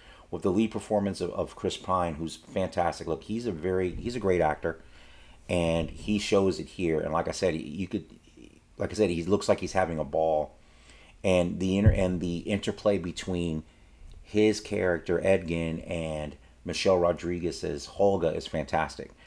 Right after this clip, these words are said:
So another humorous scene is, you know, Holga was kind of kicked out of her people, so she basically mar-, <laughs> she married a, uh, a normal sized guy.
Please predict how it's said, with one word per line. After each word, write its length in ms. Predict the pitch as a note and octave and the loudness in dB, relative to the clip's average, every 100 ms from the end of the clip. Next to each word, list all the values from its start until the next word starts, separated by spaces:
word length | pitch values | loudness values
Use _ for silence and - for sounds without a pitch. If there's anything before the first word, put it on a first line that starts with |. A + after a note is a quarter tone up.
| - - - - | -20 -20 -20 -16
So 440 | - F2 E2 D#2+ | 4 8 8 6
another 400 | - F#2 F#2+ G2 | 2 4 8 8
humorous 420 | E2+ G2 F2+ F2 - | 6 2 2 -2 -4
scene 240 | F#2 E2+ | -4 -2
is, 160 | D#2 - | -4 -6
you 160 | F2 | -6
know, 140 | D#2 - | -6 2
Holga 440 | F#2+ F2+ F#2 E2+ - - - - - | 4 6 4 4 -2 -20 -20 -20 -4
was 520 | F2 F2 D2+ - - - | 0 0 -2 -8 -14 -10
kind 240 | F2 E2+ | -4 0
of 260 | E2 D#2 - | 0 -2 -8
kicked 280 | - F#2 F#2+ | -6 -2 4
out 180 | E2+ E2 | 4 2
of 120 | - | -4
her 500 | - G2+ G2+ G2+ G2 - - - - - - - - - - | -4 -2 2 0 -2 -8 -20 -20 -20 -20 -20 -20 -20 -20 -12
people, 480 | - F#2 F2+ E2+ F2 | -4 0 0 0 -2
so 180 | - F2+ | -4 -4
she 400 | - G2 F#2+ F2+ - - | -4 -4 -6 -6 -14 -2
basically 480 | F#2 - F2 F2+ | -2 -2 -4 -4
mar-, 260 | E2 F#2 - - _ - | -2 -4 -6 -14 _ -14
<laughs> 280 | - - - | -12 -12 -14
she 200 | - G2+ | 0 4
married 640 | G2 G2 G2+ F#2 F2 - | 6 6 6 4 2 0
a, 360 | F2+ E2 D#2 D2+ | 2 2 2 0
uh, 280 | D#2 - - - _ - - | 0 -2 -6 -16 _ -20 -10
a 120 | F2+ D#2+ | -4 4
normal 340 | F2+ F#2+ F2+ | 6 6 6
sized 380 | - F#2 D#2 C#2+ | 2 2 2 2
guy. 340 | E2 D2 C2 | -2 -2 -6